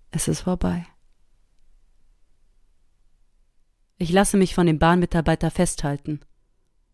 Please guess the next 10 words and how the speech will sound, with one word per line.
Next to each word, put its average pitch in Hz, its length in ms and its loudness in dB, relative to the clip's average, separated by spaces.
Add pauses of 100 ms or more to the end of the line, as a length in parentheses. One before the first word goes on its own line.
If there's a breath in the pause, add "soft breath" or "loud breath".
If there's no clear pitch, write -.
(260)
und 175 160 0
schaue 196 260 4
zu 180 140 -2
dem 170 160 2
Jungen, 175 300 2
der 160 100 2
auf 156 80 -2
dem 170 160 -2
Vierersitz 160 560 -4
kauert. 151 420 -4